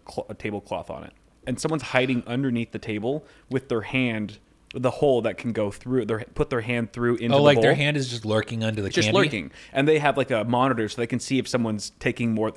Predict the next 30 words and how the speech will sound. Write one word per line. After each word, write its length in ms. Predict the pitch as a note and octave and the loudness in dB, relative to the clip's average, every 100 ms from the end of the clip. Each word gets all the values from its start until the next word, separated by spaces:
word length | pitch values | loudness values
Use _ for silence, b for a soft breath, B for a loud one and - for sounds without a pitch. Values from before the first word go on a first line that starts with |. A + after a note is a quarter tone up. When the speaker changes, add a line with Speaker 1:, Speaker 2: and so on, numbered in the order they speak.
| A#2 | -6
Speaker 1:
like, 160 | A2 G#2+ | -6 -2
have 140 | C3 | -2
a 40 | B2+ | 0
sign 200 | B2+ A#2 | 0 -2
that 80 | - | -2
says 160 | G#2 | -10
"Take 280 | - A#2 - | -6 -6 -6
two" 200 | - A2 | -2 -2
or 60 | G2+ | -2
whatever. 400 | G2 F#2+ F#2 A2 B | -4 -4 -4 -8 B
Speaker 2:
Mm-hmm. 220 | C3+ C#3 | -6 0
Speaker 1:
Anyone 220 | C#3+ F3+ | 2 2
who 40 | D#3 | 2
takes 220 | D3+ - | 0 0
more 140 | C#3+ | 0
than 180 | C3+ A#2+ | 2 0
two, 400 | - D3 A#2 G2+ - b b b _ _ _ _ | 0 0 2 -2 -8 b b b _ _ _ _
you, 140 | C#3 C3 | -4 2
Speaker 2:
Oh, 120 | F#3+ | 4
Speaker 1:
you 60 | A#2+ | 6
Speaker 2:
hell 180 | G#3 | 8
Speaker 1:
put 100 | G3+ | 6
your 100 | C#3 | 6
Speaker 2:
yeah. 40 | C3 | 4
Speaker 1:
hand 220 | C3+ A#2+ | 4 4
out. 180 | G2 F2 | 2 -2
Speaker 2:
Hell 420 | - - A3+ E3 | -4 2 4 4
yeah. 220 | G#2 E2 | 2 -2
Speaker 1:
Dude, 320 | - B2 F#2+ - - | 0 0 -2 -8 0
that, 440 | A#2+ C3 C#3+ - | 6 6 4 -2